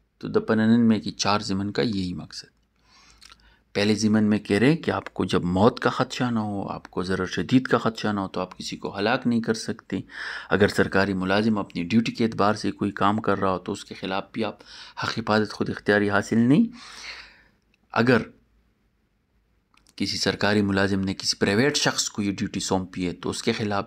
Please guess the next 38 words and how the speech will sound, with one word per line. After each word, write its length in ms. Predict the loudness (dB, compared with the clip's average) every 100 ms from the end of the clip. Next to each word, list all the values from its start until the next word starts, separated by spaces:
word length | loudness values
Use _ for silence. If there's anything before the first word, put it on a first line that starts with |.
| -4
भी 80 | -6
हासिल 400 | -6 -2 0 4
नहीं। 300 | 6 6 4 0 -20 -20 -18 -18 -18 -20 _ -2
अगर, 360 | 4 4 2 -6 _ _ _ _ _ _ _ _ _ _ _ _ _ _ _ _ _ _ _ _ _ -6
अ, 200 | -2 0
सरकारी 460 | 0 2 4 4
मुलाजिम 420 | 4 4 2 0 -4 -10 _ -6
से 200 | -6 0
आपको 360 | 0 0 -2 -6
मोहलत 500 | -2 -2 0 -2 -4 -18 -8
या 160 | 0 2
आप, 160 | 2 0 -14 -4
आपके 280 | -4 -4 -4
पास 240 | -2 -2
इतना 200 | -2 -2 -2 2
टाइम 240 | 6 6 6
है 180 | 0
कि 140 | -4 -4
आप 220 | -4 -6
पुलिस 260 | -6 -6 -4
से 60 | -2
मदद 320 | 4 4 4
ले 80 | 0
सके, 360 | -2 -2 -4 -8
सरकारी 400 | -6 -2 0 0
मुलाजिम 340 | 2 0 0
से 140 | -4 2
मदद 300 | 6 6 4
ले 100 | -2
सके, 220 | -4 -8
फिर 240 | -2 0 2
भी 100 | 2
आपको 300 | 0 0 2
हक़ 180 | 2 -2
हिफाजत 400 | -4 -4 -4 -2
खुद 160 | 0
इख्तियारी 400 | 0 0 0 0
हासिल 460 | 0 0 4 4